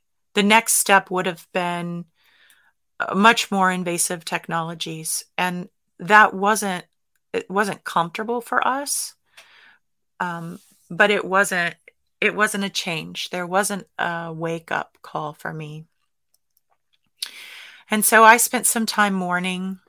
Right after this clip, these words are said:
um, believing that I would never have a child.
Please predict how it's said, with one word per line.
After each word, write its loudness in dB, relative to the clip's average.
um, -6
believing -2
that -2
I 0
would -8
never 0
have 2
a -4
child. -4